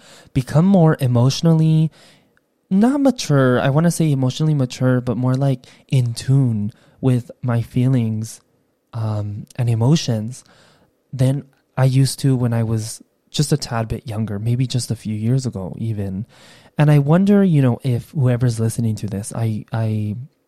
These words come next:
I want you to think for a moment. Um, close your eyes, maybe, I don't know, and really imagine, like,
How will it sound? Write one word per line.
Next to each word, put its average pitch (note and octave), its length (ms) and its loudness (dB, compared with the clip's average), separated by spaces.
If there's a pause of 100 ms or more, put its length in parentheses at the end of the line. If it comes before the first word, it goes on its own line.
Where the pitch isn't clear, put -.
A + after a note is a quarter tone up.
(380)
I C3+ 80 2
want C#3 240 -2
you A3+ 40 -2
to A#3 80 4
think - 300 -4
for A#2 120 -4
a A2+ 60 0
moment. G#2 460 -6 (720)
Um, G#2 520 -4 (140)
close C3+ 280 2
your E3+ 100 4
eyes, C3+ 380 2
maybe, A#2 520 0
I A#2 120 -2
don't C3 160 2
know, G#2 460 0 (960)
and C3+ 120 2
really C#3 180 4
imagine, A#2 560 0
like, A2+ 240 -8